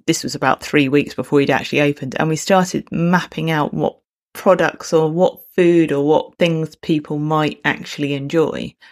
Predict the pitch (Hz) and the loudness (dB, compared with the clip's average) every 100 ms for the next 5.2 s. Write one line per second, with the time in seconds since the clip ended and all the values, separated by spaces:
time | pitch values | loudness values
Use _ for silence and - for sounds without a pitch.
0 | _ - 190 185 214 262 226 - 214 185 | _ 0 0 2 2 2 0 0 0 2
1 | 202 202 190 160 135 - 151 180 160 151 | 2 0 -2 -4 -4 -4 -2 2 2 2
2 | - _ _ 175 - - 170 160 151 151 | -4 _ _ -2 -2 -4 -4 -2 -2 -6
3 | - - 185 - - - 185 165 151 156 | -12 -2 2 2 -2 -4 0 2 2 0
4 | 151 147 - 135 131 - 139 131 143 - | 0 0 -2 -8 -8 -8 -8 -4 -6 -6
5 | - - | -10 -14